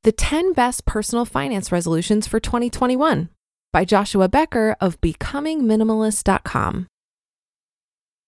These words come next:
It is wise from time to time to stop and evaluate our lives as we seek to make the most of them. The start of a new year provides a natural opportunity to look back and offers an extra push towards new adjustments going forward.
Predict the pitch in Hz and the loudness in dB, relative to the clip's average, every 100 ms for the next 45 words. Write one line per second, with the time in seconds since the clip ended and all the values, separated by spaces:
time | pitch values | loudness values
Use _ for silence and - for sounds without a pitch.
0 | - 302 311 269 277 311 98 185 214 - | 0 4 4 4 4 4 2 -2 -2 0
1 | 175 - 160 165 170 - 156 175 208 - | 0 0 -2 -2 -4 -4 0 0 0 -2
2 | 247 - - 285 370 370 330 220 185 190 | -4 -4 -2 0 0 -2 -2 2 2 4
3 | 190 190 - 175 160 156 170 208 - 180 | 4 2 2 -2 0 0 0 -2 -2 -2
4 | 180 175 - 285 294 - 220 202 185 202 | -2 -6 0 0 0 0 2 4 2 2
5 | 180 156 156 - - 104 208 190 _ _ | 2 2 -2 -6 -4 -2 -2 -4 _ _
6 | _ _ _ _ - 262 - 302 339 403 | _ _ _ _ -2 -2 2 2 2 2
7 | 392 285 208 202 165 156 160 - 214 262 | 0 2 2 2 0 -2 -2 -4 -4 -4
8 | 277 269 226 226 269 294 294 269 226 214 | 0 2 4 2 -2 -2 2 4 2 0
9 | 202 - 311 220 190 185 175 226 339 - | -4 -2 0 2 2 2 2 2 2 2
10 | 214 214 - 190 - 226 226 208 196 - | 0 0 -2 -2 0 0 0 -2 -2 -2
11 | 320 - - - - 285 190 - - 214 | -6 -4 -4 -4 0 2 2 -2 -6 -4
12 | 202 185 190 285 311 220 208 208 196 - | -2 0 0 2 2 0 0 -2 -2 -2
13 | 165 160 165 151 123 85 | -2 -2 -2 -2 -2 -4